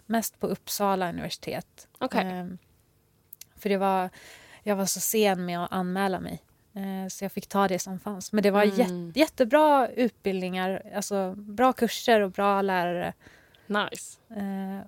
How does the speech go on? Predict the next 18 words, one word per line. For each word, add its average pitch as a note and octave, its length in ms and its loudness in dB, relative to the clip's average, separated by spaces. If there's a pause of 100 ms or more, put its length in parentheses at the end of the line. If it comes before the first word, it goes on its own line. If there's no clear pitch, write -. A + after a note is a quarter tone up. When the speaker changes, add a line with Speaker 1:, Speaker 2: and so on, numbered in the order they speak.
Speaker 1:
och G#3+ 140 -2
sen A3+ 240 2
så B3 80 2
hade A3 180 4
jag G3 120 2
turen G#3 340 0
att F#3 80 -12
komma F#3+ 200 -8
in F#3 140 -8
på F#3+ 80 -12
Paradox G3 500 -8
också. - 340 -10
Det F#3 120 -8
var A3+ 120 -2
så G#3 180 -4
jag F#3+ 120 -2
träffade F#3 300 -12
Anna. G3+ 280 -6